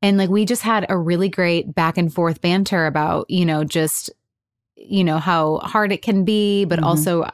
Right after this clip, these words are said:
Speaker 1: you know, I'm, I'm wanting to respect other people's privacy and, you know, and just m-, moving on, and that's okay. And, um,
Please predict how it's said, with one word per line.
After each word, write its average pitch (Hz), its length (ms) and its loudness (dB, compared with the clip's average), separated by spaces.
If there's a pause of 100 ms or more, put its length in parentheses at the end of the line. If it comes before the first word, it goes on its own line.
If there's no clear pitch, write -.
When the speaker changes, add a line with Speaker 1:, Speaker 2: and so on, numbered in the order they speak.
(140)
Speaker 1:
you 190 100 2
know, 160 100 2
I'm, 160 300 -2
I'm 170 260 2
wanting 160 580 0
to - 100 -6
respect 160 400 -2
other 220 160 0
people's 208 320 -4
privacy 170 880 0
and, 151 440 -2 (680)
you 196 100 4
know, 156 240 2
and 156 480 -2
just - 380 -4 (100)
m-, - 100 -8 (120)
moving 220 300 2
on, 185 280 0
and 160 160 0
that's 160 160 -4
okay. 190 580 0
And, 156 260 -4 (460)
um, 165 540 0